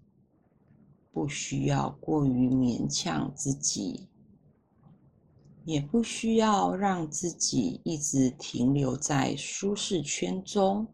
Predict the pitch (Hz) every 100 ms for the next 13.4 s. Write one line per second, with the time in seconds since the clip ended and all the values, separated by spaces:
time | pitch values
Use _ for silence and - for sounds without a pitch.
0 | _ _ _ _ _ _ _ _ _ -
1 | - _ _ _ _ _ - - 139 123
2 | - - - 135 - - 233 233 - -
3 | 240 226 - 233 226 208 160 - - -
4 | - - - - - 160 131 - - -
5 | - _ _ _ _ _ _ - - -
6 | _ - _ _ _ _ - _ _ _
7 | _ _ _ _ _ _ _ _ _ 156
8 | 151 143 147 147 143 135 131 131 135 -
9 | - _ - - - - _ _ _ _
10 | _ _ _ _ 143 127 131 143 151 139
11 | 143 - - - - 143 135 135 - 139
12 | 135 - - 135 139 147 - 147 160 170
13 | 151 147 170